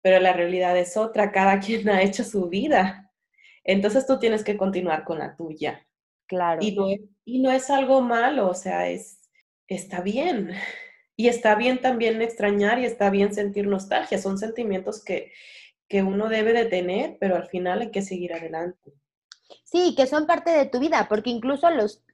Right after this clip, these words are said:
Speaker 2: esos sentimientos los tienes de pronto s-, incluso sin estar lejos, ¿no? De repente, pero esos, esas emociones o esas sensaciones, pues, las tenemos en, en cualquier momento y en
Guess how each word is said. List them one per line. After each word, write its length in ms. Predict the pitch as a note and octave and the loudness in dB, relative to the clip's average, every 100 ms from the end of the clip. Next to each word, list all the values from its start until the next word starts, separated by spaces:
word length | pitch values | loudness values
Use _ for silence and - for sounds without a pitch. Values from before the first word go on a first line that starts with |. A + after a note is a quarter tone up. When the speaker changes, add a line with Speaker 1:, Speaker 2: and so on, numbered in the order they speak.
| _ _ - | _ _ -2
Speaker 2:
esos 300 | A#3+ D4 C#4 | -2 -2 -6
sentimientos 500 | G#3+ A3 A3+ A3+ B3+ | -4 -4 -4 -4 -4
los 160 | G3+ | -4
tienes 400 | - A3+ A#3 - _ | -4 -4 -6 -10 _
de 180 | E3+ F#3+ | -12 -10
pronto 340 | F#3+ G3+ G3+ | -8 -6 -6
s-, 180 | A3 - | -6 -8
incluso 440 | G3 G3 G#3 G#3+ A#3 | -12 -6 -6 -6 -8
sin 260 | - G3+ | -8 -10
estar 420 | F#3+ - - A3+ A3 | -10 -10 -4 0 0
lejos, 560 | A3 G4+ - F3 - | -2 -4 -8 -12 -12
¿no? 220 | F#3 C#4 | -8 -6
De 140 | C4 F3 | -6 -8
repente, 600 | E3+ - F3+ F3+ G#3+ G#3+ _ _ _ _ | -10 -12 -12 -8 -8 -8 _ _ _ _
pero 160 | D4+ E4 | 4 4
esos, 320 | F#4+ G#4 - | 2 -4 0
esas 300 | D4+ D4+ E4 | -2 -2 -4
emociones 720 | D4+ A3 A3 C4+ A#3 A3 A3 | -4 -4 -2 -2 0 -2 -2
o 60 | A3+ | -4
esas 240 | A3+ B3 | -2 -4
sensaciones, 720 | B3 A3 - F#3+ G#3+ G#3+ A#3+ - | -6 -8 -8 -8 -8 -4 -6 -6
pues, 160 | A#3+ - _ | -8 -10 _
las 300 | G#3+ A3 A3 - | 2 2 2 -4
tenemos 360 | B3 D4 D#4 | -4 -4 -6
en, 180 | C4+ G#3 _ | -8 -10 _
en 240 | G3+ F#3+ F#3 | -16 -14 -10
cualquier 420 | G3 G3 A3+ A3+ | -8 -6 -4 -4
momento 440 | A3+ G#3 G3 A3 | -4 -8 -8 -8
y 160 | A3+ F#3+ | -6 -8
en 180 | F3 | -12